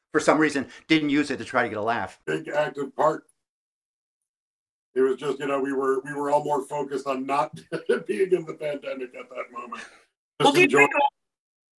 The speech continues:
Speaker 2: our odd, I'd say enjoying our freedom, but we were li-, literally locked in a room.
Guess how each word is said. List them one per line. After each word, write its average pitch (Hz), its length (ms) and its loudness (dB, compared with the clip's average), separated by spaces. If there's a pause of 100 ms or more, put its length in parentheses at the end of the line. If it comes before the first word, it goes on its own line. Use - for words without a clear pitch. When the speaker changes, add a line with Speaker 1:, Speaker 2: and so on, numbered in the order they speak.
Speaker 2:
our 131 200 2
odd, 139 320 4 (800)
I'd 160 140 -2
say 226 160 2
enjoying 190 320 6
our 165 100 6
freedom, 185 440 -4
but 147 160 -10
we 165 120 0
were 156 160 -2
li-, 165 300 -2
literally 160 320 -4
locked 147 340 0
in 127 60 -16
a 123 80 -12
room. 123 360 -12